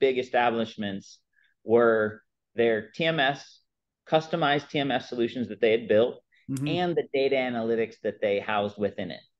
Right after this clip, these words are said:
Speaker 1: And so an interesting, as two twelve, two thousand twelve moved on, you saw a lot more participants building,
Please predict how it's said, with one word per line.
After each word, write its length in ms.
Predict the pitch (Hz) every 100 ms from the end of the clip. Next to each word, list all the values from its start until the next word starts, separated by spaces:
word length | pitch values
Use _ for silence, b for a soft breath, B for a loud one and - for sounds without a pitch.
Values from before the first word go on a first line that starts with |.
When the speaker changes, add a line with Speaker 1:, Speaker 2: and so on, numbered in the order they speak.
| _ _ _ _ _ _ -
Speaker 1:
And 240 | 127 131 -
so 280 | - 135
an 100 | 131
interesting, 560 | 131 170 175 160 151 131
as 180 | 123 120
two 140 | 160
twelve, 460 | 151 160 139 113 -
two 160 | 160
thousand 260 | 151 143 127
twelve 340 | - 151 180
moved 240 | 151 135 117
on, 240 | 117 120
you 100 | 120
saw 280 | 117 143 120
a 40 |
lot 260 | 120 - -
more 180 | 139 127
participants 1080 | - 120 - 139 - 127 127 110 104 - _ _ _ _ -
building, 680 | 131 131 127 123 117 110